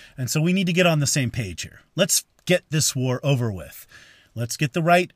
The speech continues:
aid to the right people. We need to make sure Taiwan is well armed and South Korea and Japan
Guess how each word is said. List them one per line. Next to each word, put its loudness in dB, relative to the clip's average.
aid 2
to -6
the -4
right -2
people. -2
We -6
need -6
to -6
make -6
sure -4
Taiwan 0
is -8
well 4
armed -2
and -6
South -4
Korea 2
and -2
Japan -4